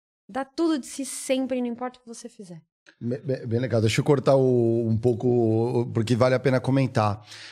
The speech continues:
Speaker 2: A gente, bom, trabalhando aqui, né, num, num podcast ou acompanhando muito a internet, a gente vê vários gurus,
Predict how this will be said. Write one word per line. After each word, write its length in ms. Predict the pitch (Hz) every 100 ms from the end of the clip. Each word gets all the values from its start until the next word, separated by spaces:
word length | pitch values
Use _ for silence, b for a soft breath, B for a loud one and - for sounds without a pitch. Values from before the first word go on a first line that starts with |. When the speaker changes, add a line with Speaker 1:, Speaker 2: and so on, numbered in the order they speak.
| B
Speaker 2:
A 80 | 98
gente, 400 | 101 123 - -
bom, 800 | 185 110 113 101 90 95 101 98 - - - -
trabalhando 800 | 123 120 120 113 127 131 123 117
aqui, 380 | 113 127 127
né, 220 | 120 120 113
num, 280 | 113 110
num 120 | 107 107
podcast 960 | 113 107 - 104 123 120 101 - 113
ou 160 | 110 113 117
acompanhando 580 | 110 127 113 117 120 113
muito 200 | 117 117
a 40 |
internet, 560 | 107 110 101 113 123 131
a 40 |
gente 200 | 127 151
vê 120 | 160
vários 460 | 139 143 156 117 -
gurus, 760 | - 127 117 127 131 120 -